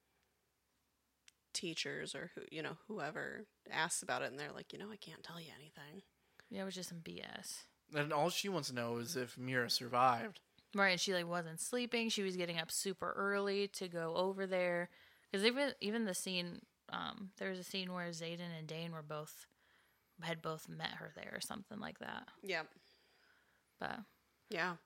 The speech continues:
Speaker 2: but she does eventually find out that Mira didn't die.
Speaker 3: It's interesting because even up to this point in these books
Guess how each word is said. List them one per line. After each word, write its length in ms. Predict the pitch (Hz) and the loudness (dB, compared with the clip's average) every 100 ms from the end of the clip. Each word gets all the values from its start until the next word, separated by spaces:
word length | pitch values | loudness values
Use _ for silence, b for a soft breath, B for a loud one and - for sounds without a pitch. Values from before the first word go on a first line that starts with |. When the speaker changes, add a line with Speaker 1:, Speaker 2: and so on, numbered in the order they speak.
| - | 2
Speaker 2:
but 100 | 233 | 6
she 100 | 285 | 8
does 200 | 302 254 | 8 8
eventually 320 | 190 175 165 | 4 4 2
find 200 | 175 175 | 0 -4
out 140 | 175 | -6
that 140 | - - | -6 -6
Mira 200 | - - | -8 -8
didn't 220 | - - | -12 -12
die. 260 | - - - - - | -12 -12 -14 -6 4
Speaker 3:
It's 200 | 175 175 | 4 4
interesting 680 | 175 165 151 135 - 131 | 0 4 8 8 6 2
because 420 | 127 120 127 120 139 | 2 4 4 4 0
even 380 | 156 156 147 | -2 0 0
up 420 | 127 123 127 - - | 0 2 2 2 -4
to 120 | 139 | -2
this 220 | 120 117 | 0 -2
point 400 | - 127 120 117 - | -2 -2 -2 -2 -8
in 140 | 127 120 | -8 -6
these 180 | 117 113 | -6 -4
books 500 | 120 123 - - | 0 0 -2 -6